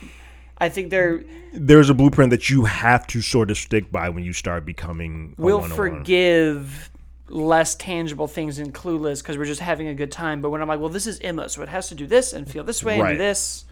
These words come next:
Speaker 1: There's a checklist
Speaker 2: There are
Speaker 1: you have to
Speaker 2: beats that you
Speaker 1: hit.
Speaker 2: have to hit.
Speaker 1: You're also isolated to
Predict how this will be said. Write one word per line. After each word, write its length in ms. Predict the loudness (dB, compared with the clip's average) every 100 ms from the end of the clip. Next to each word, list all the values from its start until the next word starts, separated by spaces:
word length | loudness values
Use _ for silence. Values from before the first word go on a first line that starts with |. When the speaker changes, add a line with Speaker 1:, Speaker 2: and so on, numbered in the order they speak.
| -20 -20 -20 -14
Speaker 1:
There's 160 | -10 -8
a 80 | -6
checklist 360 | -2 0 0
Speaker 2:
There 160 | 2 2
are 40 |
Speaker 1:
you 80 | 2
have 80 | 2
to 60 | 2
Speaker 2:
beats 120 | 0
that 200 | 0 2
you 100 | 0
Speaker 1:
hit. 80 | 0
Speaker 2:
have 260 | -2 -2
to 140 | -4 -6
hit. 340 | -4 -4 -4 -6 -6
Speaker 1:
You're 160 | -2 0
also 260 | 2 -2 -2
isolated 800 | 0 0 -2 -2 -2 -2 -6 -10
to 600 | -8 -4 -2 -2 -4 -8